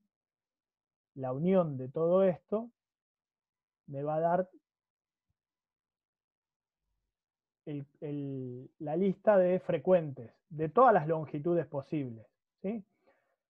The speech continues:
Entonces, para cada subconjunto de A distinto de vacío dentro de X,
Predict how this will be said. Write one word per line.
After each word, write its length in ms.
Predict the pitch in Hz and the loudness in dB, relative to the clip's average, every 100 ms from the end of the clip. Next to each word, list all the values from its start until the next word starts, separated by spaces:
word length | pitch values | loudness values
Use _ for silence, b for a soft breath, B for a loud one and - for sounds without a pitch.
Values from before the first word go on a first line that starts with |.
| _ _ | _ _
Entonces, 480 | 190 196 233 202 202 | -6 0 0 2 0
para 340 | - 170 165 156 | 2 0 0 6
cada 300 | 226 214 170 | 8 8 6
subconjunto 1080 | 190 165 185 185 - 240 226 202 233 262 _ _ _ _ _ _ _ _ _ _ _ _ | 0 2 2 2 2 0 0 -2 -6 -6 _ _ _ _ _ _ _ _ _ _ _ _
de 220 | 143 147 | -10 -4
A 120 | 160 156 | -2 0
distinto 520 | 143 - 175 165 160 | -4 -4 -4 -2 -2
de 80 | 160 | 0
vacío 560 | 160 - 208 196 151 | -2 -4 -2 0 0
dentro 480 | 151 170 156 156 151 | -2 -4 -4 -4 0
de 220 | 175 202 | 2 2
X, 440 | 160 180 185 - | 2 -2 -2 -6